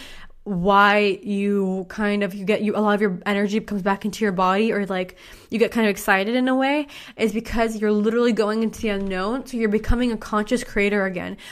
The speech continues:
Of course, you feel the most fulfilled when you're consciously creating. Like, you came here to spark of the divine to consciously create. Of course, you're going to feel the most aligned when you're consciously creating.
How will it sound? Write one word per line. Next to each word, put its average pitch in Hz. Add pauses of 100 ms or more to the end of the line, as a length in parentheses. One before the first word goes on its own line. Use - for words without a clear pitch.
Of -
course, 294
you 285
feel 240
the 208
most 220
fulfilled 233
when 202
you're 202
consciously 214
creating. 202
Like, 190 (240)
you 247
came 226
here 214
to 202
spark 202
of 214
the 202
divine 196
to -
consciously 202
create. 208 (320)
Of 220
course, 262
you're 247
going 214
to 220
feel 220
the 196
most 202
aligned 202
when 196
you're 190
consciously 202
creating. 196